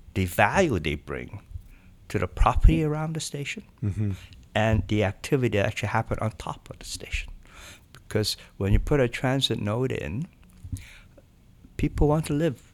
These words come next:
Speaker 2: Yeah.
Speaker 1: closer around. That bring up the value of the property. So maybe the businesses benefit from it. Maybe we as a business that benefit from that node need to contribute to some, not just to the building,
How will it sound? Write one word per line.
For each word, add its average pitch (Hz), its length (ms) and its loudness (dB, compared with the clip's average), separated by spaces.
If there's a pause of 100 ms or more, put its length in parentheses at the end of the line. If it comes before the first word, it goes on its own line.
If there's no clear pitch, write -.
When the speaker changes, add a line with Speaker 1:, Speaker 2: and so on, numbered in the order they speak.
(120)
Speaker 2:
Yeah. 95 200 -8
Speaker 1:
closer 87 440 2
around. 76 260 -4 (200)
That - 260 -4
bring 104 200 2
up 104 180 0 (340)
the 101 80 -4
value 113 400 0
of - 160 -6
the 85 100 -10
property. - 440 -14
So 104 140 -6
maybe 147 500 -6 (800)
the 90 100 -2
businesses 135 600 2
benefit 95 480 -6
from 110 220 -6
it. - 100 -10
Maybe 123 260 -4
we 120 240 0
as 131 140 -4
a 113 40 -8
business - 420 -4
that 92 120 -8
benefit 165 400 -2
from 82 240 -6
that 80 200 -6
node 85 340 -8 (360)
need - 200 -8
to 101 80 -6
contribute - 640 -6
to - 60 -10
some, 90 240 -6 (200)
not 165 280 0
just - 260 -6
to 117 100 -4
the - 140 -8
building, 131 540 -6